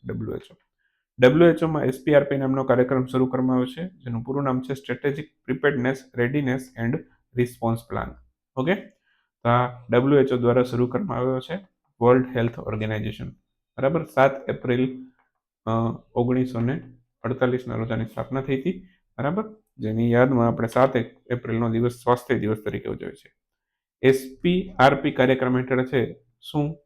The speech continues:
કવર કરવામાં આવશે? તો ડેન્ગ્યુ અને અન્ય એડિસ જનિત જે અર્બોવાયરસીસ રોગો છે, ઓકે? તો એનો સામનો કરવા માટેનો એક એક્શન પ્લાન તૈયાર કરવામાં આવ્યો છે, બરાબર?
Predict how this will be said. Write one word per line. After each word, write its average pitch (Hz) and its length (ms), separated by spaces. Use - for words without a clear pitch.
કવર 135 220
કરવામાં 135 300
આવશે? 135 220
તો 127 180
ડેન્ગ્યુ 127 460
અને 123 400
અન્ય 135 460
એડિસ 135 340
જનિત 127 320
જે 123 400
અર્બોવાયરસીસ 127 1120
રોગો 120 320
છે, 117 300
ઓકે? 131 200
તો 113 100
એનો 135 180
સામનો 143 520
કરવા 127 380
માટેનો 123 380
એક 123 140
એક્શન 127 340
પ્લાન 117 260
તૈયાર 113 360
કરવામાં 107 300
આવ્યો 110 80
છે, - 220
બરાબર? 160 440